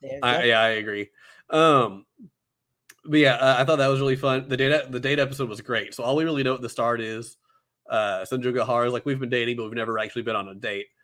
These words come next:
Speaker 2: We're going on a date. Show up at my house at this time." And so he shows, or after you get done with your, uh, student council work.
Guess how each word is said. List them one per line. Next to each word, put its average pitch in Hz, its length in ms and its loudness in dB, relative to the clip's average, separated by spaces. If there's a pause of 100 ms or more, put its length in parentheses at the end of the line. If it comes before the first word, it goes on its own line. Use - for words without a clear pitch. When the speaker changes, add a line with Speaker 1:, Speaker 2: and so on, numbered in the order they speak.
(160)
Speaker 2:
We're 123 140 -4
going 113 280 0
on 110 80 -4
a 107 80 -4
date. 110 300 -4
Show 113 120 -4
up 113 80 -12
at 104 60 -14
my 107 140 -2
house 98 240 -4
at 104 80 -20
this 101 160 -12
time." 95 360 -4
And 95 100 -16
so 110 80 -4
he 110 120 -6
shows, 135 320 2
or 117 160 0
after 110 280 0
you 113 60 -6
get 107 140 -10
done 107 140 -4
with 104 160 -10
your, 104 380 -4
uh, 98 260 -2
student 110 280 -4
council 98 300 -8
work. 90 200 -12